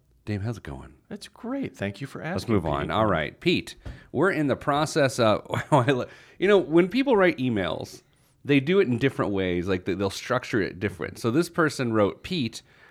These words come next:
Speaker 1: and then bullet point number one. Like, <laughs> it's sort of, I'm into it, though.
Speaker 2: Yeah.
Speaker 1: I'm into it. Um, Dennis, uh, writes, "Pete, one, we're in the process of signing with a planner who proposes we take our money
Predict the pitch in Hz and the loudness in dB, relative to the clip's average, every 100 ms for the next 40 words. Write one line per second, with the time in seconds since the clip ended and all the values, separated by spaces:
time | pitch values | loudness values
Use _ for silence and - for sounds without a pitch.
0 | - 117 113 78 127 147 - 135 113 113 | -4 0 0 2 4 4 4 2 2 4
1 | 107 98 92 76 - - _ _ _ 101 | 4 4 2 0 -4 -18 _ _ _ -8
2 | 104 - 127 - 147 151 113 - _ _ | -4 -6 -4 0 2 2 -2 -8 _ _
3 | - 165 143 - 73 - 64 - - 190 | -2 0 2 0 -2 -2 -4 -4 -10 -10
4 | 247 143 107 120 113 90 78 - - 87 | -10 -6 -2 -2 0 -2 -2 -8 -10 -6
5 | 82 82 82 131 156 139 - - - 101 | -4 -6 -2 2 2 0 -4 -12 -4 -2
6 | 98 98 101 - - 185 131 - _ _ | 0 0 0 -4 -2 0 0 -6 _ _
7 | _ _ _ 90 104 85 64 - _ _ | _ _ _ 0 2 2 -2 -14 _ _
8 | _ _ _ _ - 147 156 - 127 120 | _ _ _ _ -6 -2 0 2 2 0
9 | 104 92 - 104 98 85 82 - 117 104 | -6 -8 -4 -2 -2 -4 -6 -8 -6 -4
10 | 82 71 - _ _ _ _ _ 107 101 | -4 -6 -8 _ _ _ _ _ -4 -2
11 | 90 101 - 131 101 87 90 95 - 101 | -2 -8 -2 0 0 -4 -6 -6 -4 -4
12 | 98 90 87 85 92 120 87 110 | -4 -2 -2 -2 -2 -4 -4 -6